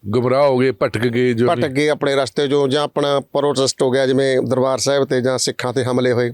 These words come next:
Speaker 1: ਜੀ।
Speaker 2: ਅੱਜ ਵੀ ਹਮਲੇ ਬਹੁਤ ਹੁੰਦੇ ਆ ਜੀ,
Speaker 1: ਜੀ।
Speaker 2: ਸਿੱਖੀ ਤੇ ਬੜੇ ਵਾਰ ਹੁੰਦੇ ਆ, ਸਾਡੀ ਦਸਤਾਰ ਤੇ ਵਾਰ, ਸਾਡੀ ਆਸਾ ਜੀ ਦੀ ਵਾਰ ਤੇ ਵਾਰ,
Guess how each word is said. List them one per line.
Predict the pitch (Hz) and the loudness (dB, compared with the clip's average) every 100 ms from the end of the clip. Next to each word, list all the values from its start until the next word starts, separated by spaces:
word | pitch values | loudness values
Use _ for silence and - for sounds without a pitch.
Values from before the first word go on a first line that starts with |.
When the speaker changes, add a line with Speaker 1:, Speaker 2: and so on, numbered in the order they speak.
| - | -4
Speaker 1:
ਜੀ। | 113 120 104 - - - _ - | -2 0 -2 -8 -20 -20 _ -8
Speaker 2:
ਅੱਜ | 127 160 | -4 0
ਵੀ | 202 | 2
ਹਮਲੇ | 202 208 | 2 2
ਬਹੁਤ | 196 214 | 2 2
ਹੁੰਦੇ | 185 135 | 2 2
ਆ | 131 | 2
ਜੀ, | |
Speaker 1:
ਜੀ। | 220 - | 0 -4
Speaker 2:
ਸਿੱਖੀ | 107 117 196 | -2 0 0
ਤੇ | 165 151 | 0 0
ਬੜੇ | 139 143 | 0 2
ਵਾਰ | 131 127 | 0 0
ਹੁੰਦੇ | 123 117 113 | 0 0 0
ਆ, | 143 _ - | -2 _ -6
ਸਾਡੀ | 143 139 | -4 0
ਦਸਤਾਰ | 127 127 135 131 | -2 0 0 0
ਤੇ | - 127 | 0 -2
ਵਾਰ, | 123 127 | 0 -2
ਸਾਡੀ | 123 135 131 | 0 0 0
ਆਸਾ | 127 143 | 0 -2
ਜੀ | 131 | 0
ਦੀ | 131 | 0
ਵਾਰ | 120 123 | 0 0
ਤੇ | 98 | 0
ਵਾਰ, | 120 123 135 | 0 0 -2